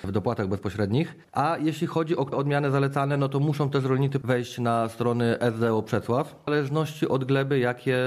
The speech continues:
rolnicy posiadają, gdyż jedna odmiana m-, może mieć większy zwyżkę plonu na glebach lepszych, a inne odmiany jednak mogą plonować w porównaniu oczywiście do innych odmian na glebach jednak słabszych.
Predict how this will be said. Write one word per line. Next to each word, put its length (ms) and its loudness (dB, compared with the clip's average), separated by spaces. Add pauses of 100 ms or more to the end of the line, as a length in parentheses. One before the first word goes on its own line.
(120)
rolnicy 720 0
posiadają, 720 -2
gdyż 200 0
jedna 220 0
odmiana 320 2
m-, 60 0
może 480 0
mieć 320 0
większy 400 0
zwyżkę 320 0
plonu 480 2 (420)
na 220 0
glebach 420 0
lepszych, 540 0 (220)
a 100 2
inne 340 0
odmiany 480 2
jednak 300 2
mogą 240 0
plonować 400 0
w 60 -18
porównaniu 640 0
oczywiście 420 -2
do 140 2
innych 240 2
odmian 320 2 (340)
na 160 0
glebach 300 0
jednak 260 0
słabszych. 320 -12